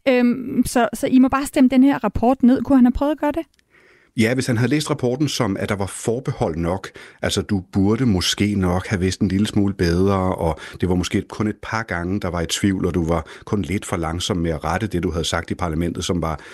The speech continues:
Speaker 2: forkert, så kunne han måske have spillet på tvetydigheden, eller noget uenighed internt i komiteen, hvis det havde fremgået af rapporten, at de ikke var helt enige om konklusionerne. Og så kunne han have bedt sit konservative parti om at bruge det flertal, de har i parlamentet, til, øh,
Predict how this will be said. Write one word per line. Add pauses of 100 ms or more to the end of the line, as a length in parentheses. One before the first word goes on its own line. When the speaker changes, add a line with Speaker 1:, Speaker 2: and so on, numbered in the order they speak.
(120)
Speaker 2:
forkert,
så
kunne
han
måske
have
spillet
på
tvetydigheden, (260)
eller
noget
uenighed
internt
i
komiteen,
hvis
det
havde
fremgået
af
rapporten,
at
de
ikke
var
helt
enige
om
konklusionerne. (440)
Og
så
kunne
han
have
bedt
sit
konservative
parti
om
at
bruge
det
flertal,
de
har
i
parlamentet, (300)
til, (460)
øh,